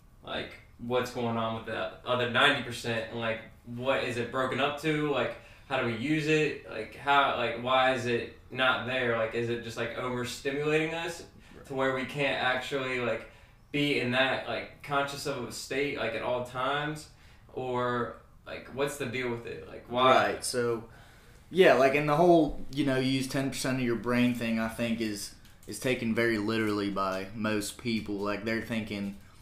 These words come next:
Speaker 2: "Oh, I have my brain, and that's a hundred percent, and I'm only using one small chunk of it,"
Speaker 1: Right.
Speaker 2: which is not the case. You're using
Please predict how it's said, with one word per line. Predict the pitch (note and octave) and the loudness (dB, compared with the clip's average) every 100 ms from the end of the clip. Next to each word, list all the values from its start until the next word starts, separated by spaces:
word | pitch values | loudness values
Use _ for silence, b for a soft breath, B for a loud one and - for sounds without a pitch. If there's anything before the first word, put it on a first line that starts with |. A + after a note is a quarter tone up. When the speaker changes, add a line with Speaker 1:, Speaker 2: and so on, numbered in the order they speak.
| b b | b b
Speaker 2:
"Oh, | G#2+ G#2+ | 0 2
I | G#2+ | 4
have | A2 G#2+ - | 4 0 0
my | G#2+ | 0
brain, | G2+ A2+ A2+ A2 G2+ A#2+ - | 2 2 2 2 0 -4 -6
and | G#2 G2+ | -8 -4
that's | G#2 | -4
a | G#2 | -2
hundred | A2 A2 G2+ | -2 -2 -2
percent, | G2+ G#2+ G2 | -4 -4 -4
and | G2+ | 0
I'm | G#2+ A2 | 0 0
only | G#2 A2 | 0 0
using | A2 G#2+ G2 F#2+ | 0 -2 -4 -2
one | G#2+ A2 | -2 -2
small | G2 - G#2+ G2+ | -2 0 0 -2
chunk | - - G2 F2 | -4 -4 -4 -6
of | D#2 | -10
it," | - - - | -12 -18 -16
Speaker 1:
Right. | - - | -14 -2
Speaker 2:
which | A#2 A#2+ C3 | 0 2 2
is | B2+ - | 0 0
not | B2 B2 A#2+ | 2 4 2
the | G2+ | -2
case. | - - C#3 G#2+ F2+ - | -6 0 2 2 -2 -4
You're | A#2+ C#3+ | -2 -2
using | C#3+ D#3 C3+ B2+ A#2 A2+ | 2 0 2 -2 -2 -8